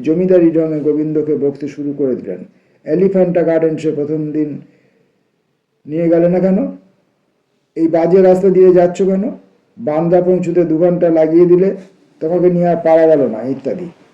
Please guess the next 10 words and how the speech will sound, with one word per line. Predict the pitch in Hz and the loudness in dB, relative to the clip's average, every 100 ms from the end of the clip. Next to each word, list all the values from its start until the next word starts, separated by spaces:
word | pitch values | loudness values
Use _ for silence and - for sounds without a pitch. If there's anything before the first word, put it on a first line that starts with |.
| _ _ _ _ _ _ _ _ _ _ _ _ _ _ _ _ _ _ _ _ _ | _ _ _ _ _ _ _ _ _ _ _ _ _ _ _ _ _ _ _ _ _
কয়েকদিন | 165 185 226 220 262 | -2 2 2 2 2
পরে | 226 233 226 | 4 4 4
আবিষ্কার | 202 202 - 208 190 | 4 2 0 2 4
করলাম | 196 190 190 175 | 2 2 0 0
গাড়িটি | 170 175 175 185 | 0 0 0 -2
স্বয়ং | 175 165 175 175 170 - | 0 0 0 -2 -6 -10
গোবিন্দরই, | 135 143 165 202 196 196 143 98 - _ _ _ _ _ _ _ _ _ _ _ _ _ _ _ _ 120 | -6 -2 0 0 2 4 2 -2 -10 _ _ _ _ _ _ _ _ _ _ _ _ _ _ _ _ _
যে | 165 | -2
গোবিন্দ | 208 190 214 226 190 202 | 2 2 4 4 4 4
শচীনদার | 196 175 - 175 170 170 165 151 - | 4 0 0 -2 0 0 2 0 -4